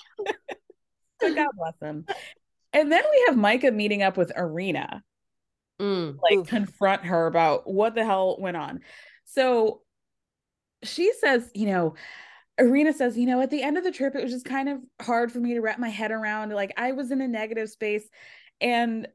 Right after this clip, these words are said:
Speaker 1: uh, Micah's like, "Well, how do you think I felt being the only person who was writing for you and you're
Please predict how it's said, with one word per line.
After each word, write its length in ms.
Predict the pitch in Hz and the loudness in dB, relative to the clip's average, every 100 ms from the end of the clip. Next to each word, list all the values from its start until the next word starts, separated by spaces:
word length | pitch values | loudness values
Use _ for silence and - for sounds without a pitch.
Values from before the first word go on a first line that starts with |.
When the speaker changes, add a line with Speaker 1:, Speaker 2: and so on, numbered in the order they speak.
| - | -2
Speaker 1:
uh, 380 | 240 220 208 - | 2 2 2 0
Micah's 340 | 233 277 294 254 | -2 0 -2 -2
like, 240 | 262 247 | -2 -4
"Well, 140 | 247 262 | -4 -4
how 200 | 302 349 | -2 -2
do 60 | |
you 120 | 339 339 | 0 0
think 220 | 330 302 | -2 -2
I 140 | 339 | -2
felt 420 | 359 262 240 - _ _ - | -2 0 0 -4 _ _ -14
being 220 | 254 254 | -8 -2
the 160 | 254 247 | -2 0
only 400 | 220 285 302 285 | 0 2 0 -2
person 460 | 277 277 285 262 233 | -2 -2 -4 -4 -4
who 120 | 240 | -2
was 160 | 226 | -2
writing 400 | 196 208 254 262 | -2 -4 -4 -6
for 160 | 233 196 | -6 -6
you 380 | 185 185 190 190 | -4 -4 -4 -6
and 160 | - 214 | -8 -6
you're 220 | 247 269 | -2 -4